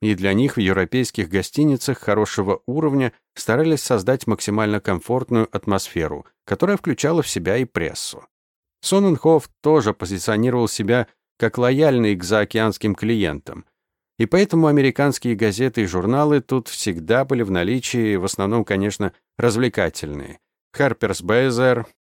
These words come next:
Sports Illustrated, National Geographic. Но доставляли сюда и более серьёзные издания,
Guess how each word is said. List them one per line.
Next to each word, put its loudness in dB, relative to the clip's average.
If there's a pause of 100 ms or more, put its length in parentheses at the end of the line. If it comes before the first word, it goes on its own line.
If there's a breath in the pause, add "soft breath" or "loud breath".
(140)
Sports 0
Illustrated, -2 (240)
National 2
Geographic. -4 (360)
Но 2
доставляли 0
сюда -2
и 2
более 0
серьёзные -2
издания, -4